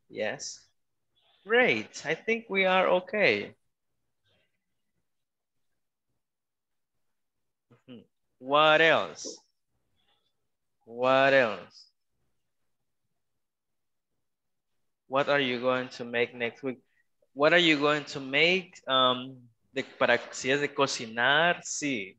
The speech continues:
Pero si es de qué va a hacer, sería, what are you going to do? What are you going to do? What are you going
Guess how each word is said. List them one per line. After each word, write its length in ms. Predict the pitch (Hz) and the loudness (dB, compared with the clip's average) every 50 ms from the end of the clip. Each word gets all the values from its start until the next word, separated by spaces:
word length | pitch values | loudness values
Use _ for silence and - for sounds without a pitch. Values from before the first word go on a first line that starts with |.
| _ | _
Pero 160 | - 107 110 110 | -14 -12 -12 -12
si 160 | - - 127 | -12 -12 -14
es 160 | 127 - - - | -14 -14 -12 -12
de 100 | 123 - | -12 -10
qué 140 | - 131 127 | -4 -6 -2
va 180 | 127 127 120 117 | 0 2 0 0
a 40 | |
hacer, 240 | 117 - - 143 147 | 0 0 -2 -4 -4
sería, 340 | - - 131 127 123 117 113 | -4 -6 -4 0 0 0 2
what 180 | 113 123 127 135 | 2 2 2 2
are 80 | 135 | 2
you 140 | 131 123 117 | 2 -2 -2
going 320 | 123 123 123 127 127 127 - | -2 -2 -2 -2 -4 -6 -12
to 140 | - - 107 | -14 -14 -14
do? 420 | 104 117 - 143 139 113 92 - _ _ _ _ _ _ _ _ _ _ _ _ _ _ | -14 -14 -8 -6 -4 -4 -4 -8 _ _ _ _ _ _ _ _ _ _ _ _ _ _
What 180 | - 127 - - | -10 -8 -4 -2
are 100 | 123 123 | -4 -2
you 160 | 120 113 107 | -2 -6 -4
going 260 | 120 117 113 113 113 - | -4 -4 -4 -4 -8 -10
to 120 | - 107 101 | -16 -18 -18
do? 280 | 107 117 107 85 - _ _ _ _ _ _ _ _ _ _ _ _ _ _ _ _ _ _ _ _ _ _ _ _ _ _ _ _ _ _ _ _ _ | -12 -10 -10 -10 -12 _ _ _ _ _ _ _ _ _ _ _ _ _ _ _ _ _ _ _ _ _ _ _ _ _ _ _ _ _ _ _ _ _
What 180 | - 120 123 - | -6 -6 -4 -2
are 160 | - 127 120 | -2 -2 -2
you 180 | 117 110 107 104 | -2 -2 -4 -4
going 260 | 110 113 113 110 | -4 -4 -4 -6